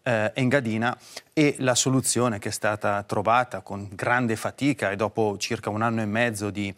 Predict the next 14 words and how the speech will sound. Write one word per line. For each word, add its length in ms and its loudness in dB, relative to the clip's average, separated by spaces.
eh, 300 0
di 100 2
lavoro 480 4
è 140 -2
quella 500 0
della 500 -2
gestione 840 2
da 180 0
parte 500 0
dell'ospedale 680 -2
cantonale, 640 -2
eh, 100 0
appunto 520 0
dell'ospedale, 760 -2